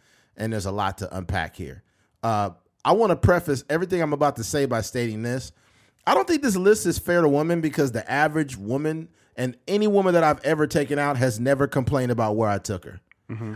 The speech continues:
Speaker 1: I think that the average woman is more in line with a man who can set a date,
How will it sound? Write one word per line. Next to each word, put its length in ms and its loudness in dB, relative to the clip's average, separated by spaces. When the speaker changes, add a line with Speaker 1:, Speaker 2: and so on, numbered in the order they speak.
Speaker 1:
I 140 4
think 340 -2
that 180 -2
the 200 -4
average 440 2
woman 540 -4
is 240 -2
more 720 4
in 160 2
line 560 2
with 300 2
a 80 -4
man 420 0
who 200 0
can 220 -6
set 280 -2
a 60 4
date, 440 -2